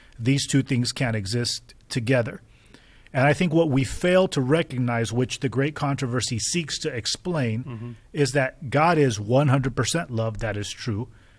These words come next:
Speaker 1: He is one hundred percent powerful, that is true. But there's an element that must be included in that, that gives us the, the, that opens our eyes to see why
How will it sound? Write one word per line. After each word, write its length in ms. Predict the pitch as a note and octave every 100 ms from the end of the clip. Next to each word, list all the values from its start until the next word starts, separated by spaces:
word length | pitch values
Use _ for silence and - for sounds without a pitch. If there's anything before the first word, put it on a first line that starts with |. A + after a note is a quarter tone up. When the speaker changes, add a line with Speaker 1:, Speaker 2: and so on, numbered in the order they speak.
| _
Speaker 1:
He 180 | - B2
is 140 | G#2
one 160 | A2+ B2+
hundred 240 | C3 A#2+
percent 400 | B2 - B2+ -
powerful, 580 | C#3 A2+ G2+ G2+ A2 A2+
that 220 | G#2+ A2+
is 180 | A2 -
true. 400 | - D#3 A#2 G#2 - - - -
But 160 | C#3 C3
there's 220 | D#3 C3
an 100 | C3
element 480 | D#3 F#3+ F3+ F3 C3+
that 140 | B2+
must 580 | A#2 C3+ D3+ - - A#2+
be 400 | C3 B2+ A2 C3+ - - _ - _ _ _ - _ _ -
included 580 | C3 C3 - A#3+ G3
in 160 | C3+ B2
that, 200 | B2+ C3
that 180 | B2 A2+
gives 300 | D3 E3 C3+
us 220 | D#3 - -
the, 280 | B2+ B2+ B2 -
the, 240 | A#2+ D3
that 180 | C#3 B2+
opens 360 | E3 F3 D#3
our 120 | C3+ C3
eyes 240 | C#3 C#3
to 100 | -
see 260 | A2+ E3+ D3
why 600 | A2+ B2 C#3+ B2 A2+